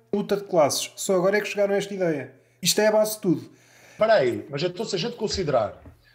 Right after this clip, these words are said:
Speaker 2: que nós estamos a viver numa espécie de late stage capitalism, em que as corporações dominam a humanidade, ou pelo menos a sociedade, em que
Speaker 1: Sim,
Speaker 2: a gente
Speaker 1: sim.
Speaker 2: está, de uma maneira em que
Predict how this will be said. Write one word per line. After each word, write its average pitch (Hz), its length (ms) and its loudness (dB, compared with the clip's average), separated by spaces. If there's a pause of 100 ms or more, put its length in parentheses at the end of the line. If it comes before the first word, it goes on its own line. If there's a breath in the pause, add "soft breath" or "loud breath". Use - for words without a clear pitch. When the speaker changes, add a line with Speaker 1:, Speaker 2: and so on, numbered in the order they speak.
(120)
Speaker 2:
que - 100 -14
nós 151 140 -2
estamos 196 260 -2
a 196 40 0
viver 160 340 -2
numa 139 120 -8
espécie 139 360 -4
de 120 80 -12
late 175 220 -2
stage 165 400 -6
capitalism, 117 720 -2 (480 soft breath)
em 160 200 0
que 180 480 -2 (280 loud breath)
as 127 100 -4
corporações 165 920 -4
dominam 147 880 0 (200)
a 139 60 -2
humanidade, 160 760 0
ou 117 40 -8
pelo 127 160 -8
menos 113 120 -8
a 107 60 -2
sociedade, 139 500 -2
em 120 40 -6
que 117 100 -14
Speaker 1:
Sim, 139 180 0
Speaker 2:
a - 20 0
gente 120 100 -6
Speaker 1:
sim. 143 80 -8
Speaker 2:
está, 127 260 -4
de 113 80 -12 (100)
uma 226 100 -4
maneira 165 560 -2 (360 loud breath)
em 185 220 -4
que 240 420 -6